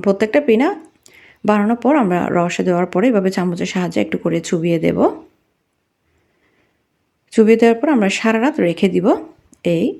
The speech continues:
রসের মধ্যে। সারা রাত রেখে দেব বা দুই তিন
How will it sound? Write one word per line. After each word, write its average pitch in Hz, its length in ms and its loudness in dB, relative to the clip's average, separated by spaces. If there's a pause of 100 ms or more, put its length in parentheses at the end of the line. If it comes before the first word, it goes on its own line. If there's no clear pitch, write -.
(260)
রসের 180 380 -2
মধ্যে। 180 260 0 (2500)
সারা 226 280 2
রাত 311 100 0 (100)
রেখে 208 240 0
দেব 196 100 2 (600)
বা 175 100 -4 (1080)
দুই 214 160 0
তিন 240 100 2